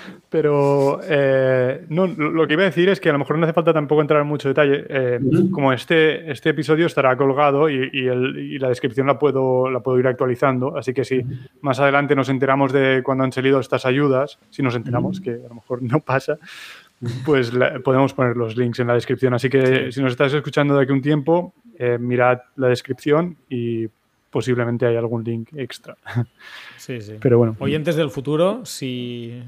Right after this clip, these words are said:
Speaker 3: si ha salido alguna <laughs> subvención y no, no lo hemos puesto, avisar a Marc. Le enviáis un tuit o algo, le echáis la bronca y que, que lo actualice.
Speaker 1: ¿Un tuit?
Speaker 2: Sí,
Speaker 3: Yo qué sé.
Speaker 2: aquí
Speaker 1: Dejad algún comentario
Speaker 2: sí.
Speaker 1: en, en la plataforma. <laughs>
Speaker 3: Eso también.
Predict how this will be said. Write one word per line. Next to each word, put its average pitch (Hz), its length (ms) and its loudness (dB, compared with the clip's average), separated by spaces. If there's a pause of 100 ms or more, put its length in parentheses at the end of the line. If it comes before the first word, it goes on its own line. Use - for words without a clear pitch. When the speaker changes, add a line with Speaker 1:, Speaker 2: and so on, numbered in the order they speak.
(140)
Speaker 3:
si - 180 -8
ha 127 60 -2
salido 156 320 0
alguna 147 460 -2
<laughs> - 0 -
subvención 156 520 -4
y 160 60 -4
no, 147 300 -2
no 143 120 -6
lo 151 100 0
hemos 147 160 -6
puesto, 208 460 0
avisar 139 500 -4
a 135 40 0
Marc. 113 320 -8
Le 120 60 -10
enviáis 127 340 -6
un 123 400 -12
tuit 165 300 -10
o 127 100 -4
algo, 170 300 -10 (560)
le 131 100 -8
echáis 135 240 -4
la 131 80 0
bronca 143 320 -2
y 123 60 -8
que, 120 260 -4
que 113 80 -8
lo 113 80 -4
actualice. 110 340 -6
Speaker 1:
¿Un 151 120 2
tuit? - 80 -16 (1300)
Speaker 2:
Sí, 156 160 -2
Speaker 3:
Yo - 40 2
qué 160 60 0
sé. 135 100 -2
Speaker 2:
aquí 160 220 0
Speaker 1:
Dejad 147 180 -2
algún 135 180 0
comentario 123 460 0
Speaker 2:
sí. 120 60 0
Speaker 1:
en, 139 400 -8
en 147 100 -4
la 127 80 2
plataforma. 123 540 0 (320)
<laughs> - 300 -20
Speaker 3:
Eso 127 200 -8
también. 110 320 -8